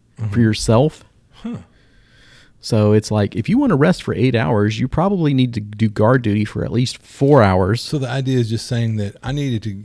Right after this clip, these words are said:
Speaker 1: to ha-, I need to pass time in the game, but I wanna show that I'm being alert and wary of my surroundings, I guess. Interesting. Okay.
Speaker 2: So the, so I tried it once for myself, and I was like,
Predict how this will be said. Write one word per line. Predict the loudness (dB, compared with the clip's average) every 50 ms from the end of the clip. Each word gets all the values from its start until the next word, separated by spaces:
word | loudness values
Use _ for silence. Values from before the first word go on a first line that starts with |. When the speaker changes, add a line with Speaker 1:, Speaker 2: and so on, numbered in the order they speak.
| -14
Speaker 1:
to | -10 -8 -8 -8 -8 -10 -12
ha-, | -12 -12 -10 -8
I | -6 -4
need | -4 -4
to | -6 -8 -10 -10 -8 -6
pass | -4 -4 -4 -4 -6 -6
time | -6 -6 -4 -4 -4
in | -4
the | -4 -6
game, | -6 -6 -4 -4 -2 -2 -2 -2 -4 -6 -6 -8 -12 _ _ _ _ _ _ _
but | -6 -4
I | -4
wanna | -2 -2 -4
show | -4 -4 -2 -2 -2 -2
that | -2 -4
I'm | -6 -6
being | -4 -4 -4 -4 -4
alert | -6 -6 -6 -8 -8 -8 -8
and | -8 -8
wary | -8 -8 -8 -10
of | -10 -10
my | -10 -12 -12
surroundings, | -14 -14 -14 -14 -16 -16 -16 -18 -20 -20 -20
I | -20 -20
guess. | -20 -20 -20 -20 -20 _ -10
Interesting. | -8 -8 -8 -8 -12 -12 -12 -12 -12 -14 -18 _ _ _ _ _ _ _ _ _ _ _ -16
Okay. | -16 -14 -12 -12 -12 -12 -12 -12 -16 _ -20 _ _ _ _ _ _ _ _ _ _ _ _ _ _ _ _ _ _ _ _ _ _
Speaker 2:
So | -4 -2 -2 -2 -2 -6 -8 _ -4
the, | 0 0 0 0 0
so | -2 0 0
I | 0
tried | 0 0 0 0 0
it | 0
once | 0 0 -2 -2 -4 -6
for | -6 -4 -4
myself, | -2 -2 -4 -4 -4 -2 -2 -2 -2 -4 -6 -12 _ _ _ _ _ _ _ -20 -20 -20 -20 -20 -12 -8
and | -6
I | -4
was | -4 -4
like, | -4 -6 -8 -10